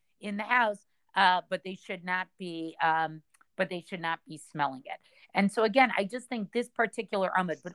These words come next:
all throughout Masachet Moed Katan, and I know we're coming to the end of it, and, you know, and we always start off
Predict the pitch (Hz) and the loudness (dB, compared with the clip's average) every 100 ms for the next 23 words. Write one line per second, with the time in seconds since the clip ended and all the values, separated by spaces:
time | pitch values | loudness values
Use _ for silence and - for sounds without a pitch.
0 | - 226 254 240 220 214 190 - 190 190 | 0 2 2 4 2 2 -6 -6 -6 -6
1 | 175 170 170 220 208 165 156 165 185 175 | -10 -12 -6 -8 -8 -12 -10 -6 -6 -4
2 | 175 - 196 190 - 160 180 220 214 170 | -6 -6 -6 -8 -12 -10 -6 -6 -4 -2
3 | 165 - _ _ _ - 180 170 170 - | -4 -6 _ _ _ -4 -2 -2 -6 -10
4 | 190 175 165 156 - 208 196 175 202 208 | -4 0 0 -2 -4 -2 -2 -2 0 2
5 | 220 - 185 190 180 | 0 -2 0 2 0